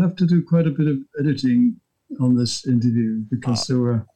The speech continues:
Speaker 1: moments when I was hesitating a lot and, uh,
Speaker 2: Oh, that's fine. Yeah,
Speaker 1: Mm.
Speaker 2: no, I'm quite, I'm quite detailed with that. I try to spend a lot of time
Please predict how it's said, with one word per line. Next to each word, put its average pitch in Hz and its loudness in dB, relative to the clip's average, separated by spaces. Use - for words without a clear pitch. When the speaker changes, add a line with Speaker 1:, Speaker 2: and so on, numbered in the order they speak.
Speaker 1:
moments 135 2
when 131 2
I 123 2
was 123 -4
hesitating 120 0
a 110 2
lot 117 -2
and, 107 0
uh, 113 -8
Speaker 2:
Oh, 135 2
that's 123 0
fine. 110 -2
Yeah, 113 0
Speaker 1:
Mm. 110 0
Speaker 2:
no, 110 0
I'm 117 -6
quite, 127 4
I'm 120 -10
quite 156 2
detailed 127 0
with 101 -6
that. 95 -4
I 110 -2
try 117 2
to 110 2
spend 113 -2
a 110 0
lot 107 0
of 104 -4
time 104 0